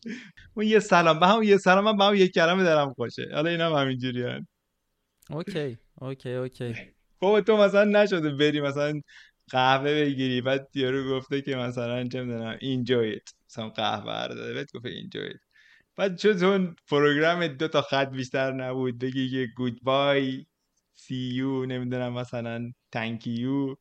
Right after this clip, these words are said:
Speaker 1: <laughs> و اینا توش بود. و چون همیشه هم تو اینجور مواقع که داری مثلاً خداحافظی می‌کنی، یارو گفته مثلاً، گفته مثلاً have a good one، بعد تو هم می‌گی مثلاً you too. اینجا که بهت قهوه رو می‌ده، میگی enjoy it، تو هم می‌گی you too.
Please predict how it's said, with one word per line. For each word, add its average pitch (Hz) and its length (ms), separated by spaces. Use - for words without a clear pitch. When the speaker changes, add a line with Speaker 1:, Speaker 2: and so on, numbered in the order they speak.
Speaker 1:
<laughs> - 600
و 139 80
اینا 135 300
توش 139 340
بود. 170 480
و 147 120
چون 175 240
همیشه 147 500
هم 175 120
تو 151 80
اینجور 156 200
مواقع 139 380
که 151 80
داری 139 160
مثلاً 135 200
خداحافظی 131 460
می‌کنی، 135 220
یارو 135 200
گفته 131 260
مثلاً، 127 540
گفته 127 220
مثلاً 127 380
have - 20
a 123 40
good 135 140
one، 135 40
بعد 123 220
تو 127 60
هم 120 80
می‌گی 120 120
مثلاً 120 160
you 123 220
too. 185 380
اینجا 143 320
که 196 120
بهت 143 240
قهوه 131 360
رو 139 100
می‌ده، 135 160
میگی 139 180
enjoy 165 240
it، 226 80
تو 196 80
هم 208 140
می‌گی 175 380
you - 20
too. 123 320